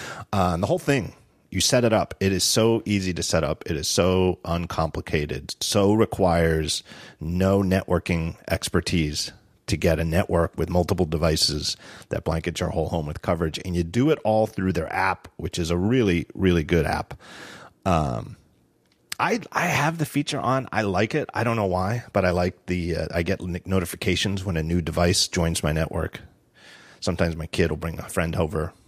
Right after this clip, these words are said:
and it'll say, "New Apple device is on the network." I like knowing that. Uh, really don't know why, but it's there if you want it. You don't want it,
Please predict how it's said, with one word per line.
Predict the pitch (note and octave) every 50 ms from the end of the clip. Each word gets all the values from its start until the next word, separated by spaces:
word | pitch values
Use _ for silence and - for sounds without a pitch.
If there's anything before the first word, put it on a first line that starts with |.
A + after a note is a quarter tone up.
| -
and | - -
it'll | - - - -
say, | - - D2+
"New | D2 E2 G#2+ C#3 D3 C#3+
Apple | A#2 B2 B2+ - G#2+
device | F#2 E2+ D#2+ E2 D2+ - - -
is | - -
on | - G2 F2+ D#2+ - - - -
the | F2+
network." | F2 D#2+ - - - - - - - -
I | -
like | F#2 F2 F2+ F#2 -
knowing | D#2+ D2 - - A1+
that. | - - - - _ _ - - - - - - - - - - - - _ _ -
Uh, | D#2+ C#2 C2 A#1+ - F#2 - - _ _ - - -
really | - A2 A#2 A2+ G2+
don't | F#2 F2+ -
know | E2 F2 E2
why, | - - - - - G2 - - _ _ - - _ _ _ -
but | - D2 - - _ _ - - _ _ _ _ _ - - _
it's | - - -
there | D#2+ E2 D#2+
if | D#2 -
you | D2+
want | - F2 F2 F2+ F#2
it. | F2 - -
You | - E2+
don't | F#2 A#2 G#2
want | G#2 G#2 G2+ A2
it, | B2